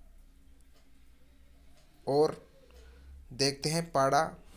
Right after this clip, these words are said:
इस बफेलो को चेक करने के बाद पाड़ा मेटिंग कर पाता है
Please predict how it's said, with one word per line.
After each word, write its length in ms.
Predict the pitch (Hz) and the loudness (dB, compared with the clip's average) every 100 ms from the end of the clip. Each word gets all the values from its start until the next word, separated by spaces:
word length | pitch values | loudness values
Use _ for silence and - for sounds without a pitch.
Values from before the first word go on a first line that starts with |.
| - - - - | -20 -10 -10 -6
इस 160 | 151 - | 0 0
बफेलो 460 | 135 131 127 143 143 | 0 -4 -2 0 0
को 200 | 143 156 160 165 - - | 0 -2 -2 -6 -20 -6
चेक 320 | - 147 151 | 2 2 2
करने 260 | 147 139 139 | 0 -2 -2
के 120 | 131 123 | -2 -2
बाद 300 | 131 143 147 - - - - - - | 2 2 -2 -14 -20 -20 -20 -16 0
पाड़ा 260 | 131 139 | 2 4
मेटिंग 500 | 147 135 131 147 143 | 2 0 -2 -2 -6
कर 160 | 143 139 | -2 -2
पाता 360 | 139 135 139 | 0 0 2
है 160 | 143 147 | 0 0